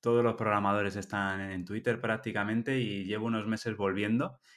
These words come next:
y retomando el fuelle y la verdad que se nota que, que la, la conversión es mejor, que la gente está más, más presente en lo que digo y se, se enteran más por ese canal, incluso aunque tengan muchos más seguidores en Instagram, los que tengo en Twitter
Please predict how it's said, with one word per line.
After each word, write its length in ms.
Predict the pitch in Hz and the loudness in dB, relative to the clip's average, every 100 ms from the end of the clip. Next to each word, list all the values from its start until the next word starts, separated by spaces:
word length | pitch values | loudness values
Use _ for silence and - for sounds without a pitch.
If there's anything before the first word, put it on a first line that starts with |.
| _ | _
y 240 | 131 110 | -2 0
retomando 540 | 107 107 110 107 113 113 | 0 -2 -2 0 2 0
el 60 | |
fuelle 300 | 104 110 110 | -2 -2 0
y 40 | 131 | 2
la 120 | 110 | 2
verdad 220 | 98 98 | 2 0
que 80 | 101 | -2
se 140 | - | -6
nota 260 | 104 101 104 | -6 -4 -6
que, 380 | 104 95 92 - _ _ _ _ _ _ | -4 -4 -6 -12 _ _ _ _ _ _
que 460 | - 107 98 92 87 | -4 0 0 -2 -2
la, 640 | 87 87 85 82 82 82 90 | 0 0 -2 -4 -8 -8 -10
la 180 | 98 90 | -8 -6
conversión 480 | 92 95 90 92 101 | -4 -4 -6 -4 -4
es 80 | 98 | -2
mejor, 500 | 92 90 131 135 135 | -4 0 4 4 2
que 260 | 123 104 95 | 0 0 0
la 140 | 90 | -2
gente 220 | 90 98 | -4 -6
está 180 | 92 98 | -6 -4
más, 580 | 95 90 90 92 - - _ _ | -4 -2 -2 -4 -8 -16 _ _
más 180 | 113 104 | -4 -4
presente 720 | - 101 95 113 110 110 107 | -2 -6 0 2 2 0 0
en 60 | 104 | -2
lo 100 | 104 | -2
que 120 | 104 | 0
digo 360 | 117 139 135 131 | 2 4 4 2
y 60 | |
se, 340 | 127 120 107 - | 2 -2 -4 -6
se 100 | 113 | -6
enteran 320 | 104 110 110 | -2 0 2
más 200 | 110 113 | 0 0
por 140 | 117 | -2
ese 180 | 107 113 | -2 -2
canal, 400 | 101 104 143 170 | -2 2 0 0
incluso 320 | 120 104 101 | -4 -6 -8
aunque 160 | 98 95 | -8 -6
tengan 240 | 110 113 | -2 2
muchos 260 | 113 113 123 | 2 2 2
más 160 | 113 110 | 0 0
seguidores 360 | 113 110 107 | 0 2 0
en 100 | 110 | 0
Instagram, 500 | 127 131 143 156 151 | -2 0 2 2 -2
los 140 | 107 - | -8 -14
que 100 | 101 | -4
tengo 240 | 113 113 | 0 0
en 100 | 107 | -2
Twitter 420 | 113 113 131 131 | -2 -2 -2 -4